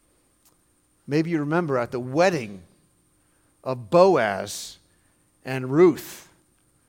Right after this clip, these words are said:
a certain blessing upon this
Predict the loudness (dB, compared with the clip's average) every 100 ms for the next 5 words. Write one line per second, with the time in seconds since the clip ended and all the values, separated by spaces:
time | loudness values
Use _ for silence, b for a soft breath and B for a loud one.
0 | _ _ _ -10 -8 2 2 4 -2 0
1 | 4 6 6 4 4 0 -12 -20 _ b
2 | b -6 6 8 8 8 8 6 4 -10